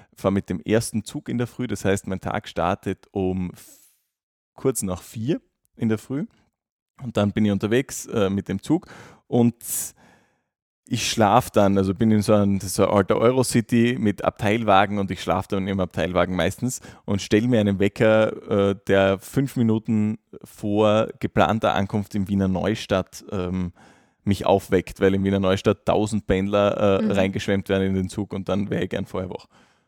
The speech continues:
Speaker 2: Mhm.
Speaker 1: Und
Speaker 2: <laughs>
Speaker 1: dieses Mal bin ich aufgewacht, eben fünf Minuten vor geplanter Ankunft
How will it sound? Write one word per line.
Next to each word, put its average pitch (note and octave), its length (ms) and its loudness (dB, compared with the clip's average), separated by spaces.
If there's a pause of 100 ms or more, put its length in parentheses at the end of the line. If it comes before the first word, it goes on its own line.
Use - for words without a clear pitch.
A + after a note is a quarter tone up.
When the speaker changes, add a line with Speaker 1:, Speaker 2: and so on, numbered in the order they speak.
Speaker 2:
Mhm. G#3+ 100 -12
Speaker 1:
Und A2 400 0 (260)
Speaker 2:
<laughs> F3 720 0
Speaker 1:
dieses C3 280 2
Mal B2+ 180 6
bin A#2+ 160 2
ich A2+ 140 0
aufgewacht, C3 560 2
eben B2+ 340 -2
fünf A#2 260 -6
Minuten A2+ 320 -2
vor A2 160 -2
geplanter G2 480 -4
Ankunft A2+ 420 -6